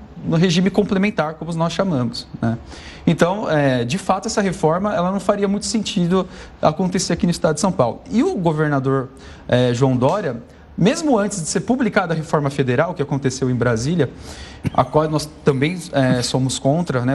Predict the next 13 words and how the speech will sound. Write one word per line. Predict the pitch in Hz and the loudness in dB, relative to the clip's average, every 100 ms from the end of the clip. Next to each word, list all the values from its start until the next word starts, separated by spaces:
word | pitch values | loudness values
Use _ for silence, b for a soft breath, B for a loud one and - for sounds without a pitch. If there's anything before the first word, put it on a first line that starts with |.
| 139 | 0
Mas, | 113 117 113 | 0 -2 0
enfim, | 131 - 113 | -2 0 2
já | 135 | 0
aconteceu, | 127 - 127 - 120 - 135 170 - | -2 -2 -2 0 -2 0 0 0 2
porque | 143 127 143 | 0 2 0
nós | 131 143 147 | 2 0 0
entendemos | 151 147 147 | 0 0 -2
que | - | -2
tem | 156 | 0
outras | 151 254 220 180 | 2 0 -2 -2
formas | 165 156 143 | 0 0 0
de | 131 | 0
você | 139 135 139 131 | -2 0 -2 -2